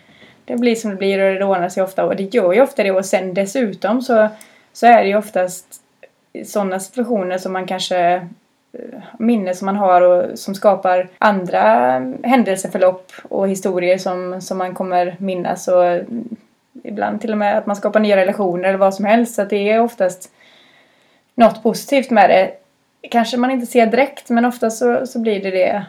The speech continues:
i, i slutändan. Och, och, och lite grann så går jag nästan igång på att försöka lösa saker och ting som bara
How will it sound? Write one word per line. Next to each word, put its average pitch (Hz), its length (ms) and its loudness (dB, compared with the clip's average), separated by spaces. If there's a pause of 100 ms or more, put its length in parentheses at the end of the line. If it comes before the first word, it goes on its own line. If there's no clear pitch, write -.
(260)
i, 226 320 -12
i 220 40 -8
slutändan. 214 680 -4 (100)
Och, 247 180 -2
och, - 480 -2
och - 280 -4 (280)
lite 269 340 -2
grann 220 280 2
så 202 80 -6
går 196 140 -2
jag 196 80 0
nästan 202 240 -6
igång 220 340 0
på 220 180 -2
att 190 140 -2
försöka 190 320 -6
lösa 214 360 2
saker 202 320 2
och 185 200 -8
ting 185 220 -8
som 190 200 -10
bara 190 280 0